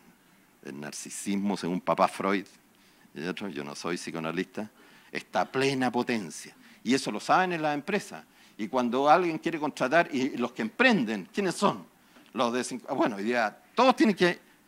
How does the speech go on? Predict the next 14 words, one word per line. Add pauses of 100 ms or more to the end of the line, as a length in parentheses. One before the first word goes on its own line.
(200)
emprender,
porque
el
que
no
emprende
está
jodido, (440)
¿ya? (340)
Pero,
¿quiénes
emprenden?
Los
jóvenes.